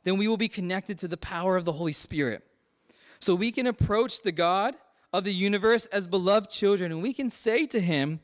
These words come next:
"Dad, I have a need. I, I need you."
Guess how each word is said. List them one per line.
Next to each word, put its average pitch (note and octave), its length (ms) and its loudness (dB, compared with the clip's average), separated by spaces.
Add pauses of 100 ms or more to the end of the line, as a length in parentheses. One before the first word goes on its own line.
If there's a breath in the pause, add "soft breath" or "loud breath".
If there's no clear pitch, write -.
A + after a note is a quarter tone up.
(280 soft breath)
"Dad, G#3+ 460 0 (500)
I D3+ 100 -10
have G3 180 -4
a F3+ 40 -2
need. E3 440 -4
I, D#3+ 160 -14 (100)
I F#3 180 -4
need G3+ 280 0
you." D#3+ 280 0